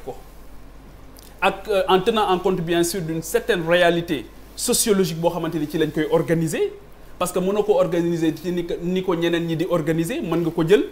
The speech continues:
sénégaliser ko, bien entendu en gardant certaines valeurs universelles, ba nga xamante ni dina dëppoo ak suñuy réalité, ba nga xam, parce que Miss Sénégal bu ñu ci eggee rek c'est le symbole.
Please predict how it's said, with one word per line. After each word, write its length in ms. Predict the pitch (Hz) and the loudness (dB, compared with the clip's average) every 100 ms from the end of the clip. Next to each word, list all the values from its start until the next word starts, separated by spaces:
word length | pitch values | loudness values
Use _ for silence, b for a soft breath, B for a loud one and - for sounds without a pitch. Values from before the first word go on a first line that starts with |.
| B B B | B B B
sénégaliser 840 | - - 220 214 196 185 185 165 165 | -6 2 4 6 8 8 6 2 2
ko, 200 | 208 - - - | 2 -2 -8 -8
bien 280 | 160 170 175 | 2 2 4
entendu 380 | 170 175 160 160 | 2 0 0 0
en 120 | 156 | 0
gardant 320 | 160 165 160 | 0 0 0
certaines 480 | 147 - 208 - 165 | -2 -2 -2 -2 -2
valeurs 340 | 147 160 160 143 - | 2 6 6 6 0
universelles, 500 | 175 156 156 240 381 - B B 151 | 2 4 2 0 -2 -6 B B 2
ba 100 | 240 | 4
nga 120 | 285 | 4
xamante 320 | 294 254 226 | 2 -2 -2
ni 100 | 214 | -2
dina 220 | 190 196 202 | -2 0 -2
dëppoo 520 | 156 311 311 269 254 | 4 2 2 -2 -2
ak 120 | 196 | -4
suñuy 220 | - 208 190 | -6 -2 0
réalité, 300 | 185 180 185 | 2 0 0
ba 180 | 175 | 0
nga 120 | 262 285 | -2 -2
xam, 180 | 254 214 B B | -6 -8 B B
parce 160 | 285 | -4
que 100 | 285 | -2
Miss 300 | 254 247 302 - | 0 2 2 2
Sénégal 300 | 240 220 170 | -2 0 0
bu 160 | 180 | 0
ñu 80 | 277 | 0
ci 100 | 277 | 0
eggee 260 | 220 185 180 | -4 -2 -2
rek 100 | 180 | -2
c'est 140 | 226 | -2
le 100 | 196 | -2
symbole. 640 | 190 - 220 196 262 285 | -4 -4 -2 -2 0 -2